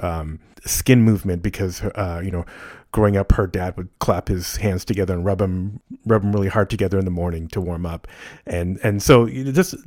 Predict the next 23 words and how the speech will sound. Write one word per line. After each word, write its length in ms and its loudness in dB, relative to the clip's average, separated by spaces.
sometimes 420 2
it's 120 4
not 140 8
necessarily 300 4
mouth 240 -2
sounds, 480 2
but, 280 4
or 180 8
crinkling 680 8
or 160 6
gum 380 4
chewing. 460 2
Uh, 340 -2
these 240 0
are, 80 4
these 180 0
are 80 2
very 200 4
typical 480 -2
kind 180 -6
of 80 -6
sounds, 500 -6
uh, 40 -2